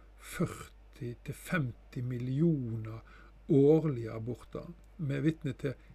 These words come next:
historiens største forbrytelse. Og de fleste bryr seg lite og ingenting om det som skjer, selv om vi liker å tenke om oss selv som ytterst gode og rettferdige mennesker.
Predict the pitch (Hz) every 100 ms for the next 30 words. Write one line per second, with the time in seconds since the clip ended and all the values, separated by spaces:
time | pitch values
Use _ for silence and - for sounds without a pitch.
0 | - 147 - - - 196 151 110 101 117
1 | 120 - 135 - - - 117 120 117 -
2 | - - - - - - - - - 139
3 | 139 - 175 - 131 143 143 127 - 131
4 | 139 147 147 208 196 160 - 135 - -
5 | - - 180 202 208 143 127 151 135 120
6 | 117 117 113 131 110 - 120 117 - -
7 | - - - 170 151 127 120 123 120 127
8 | 151 151 - 113 - 127 117 120 113 131
9 | - 160 - - 120 117 - 120 120 -
10 | - - - 107 110 117 113 101 104 -
11 | 117 123 131 139 139 127 - -